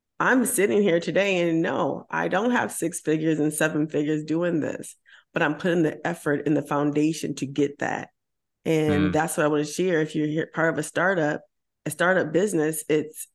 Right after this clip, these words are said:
Speaker 1: you have to start up. Like, you don't hit the ground running, making six figures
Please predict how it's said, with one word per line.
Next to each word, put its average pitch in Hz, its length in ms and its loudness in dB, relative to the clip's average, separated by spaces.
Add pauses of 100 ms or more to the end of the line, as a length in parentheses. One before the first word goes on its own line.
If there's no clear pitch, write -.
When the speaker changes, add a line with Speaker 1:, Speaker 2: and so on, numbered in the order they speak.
Speaker 1:
you 180 160 -2
have 170 220 -2
to 175 80 -8
start 180 300 -2
up. - 300 -2
Like, 160 160 -2
you 175 80 -2
don't 180 260 0
hit 190 240 -4
the 165 100 -4
ground 170 380 0
running, 180 440 0 (420)
making 180 400 2
six 170 300 -2
figures 180 640 -2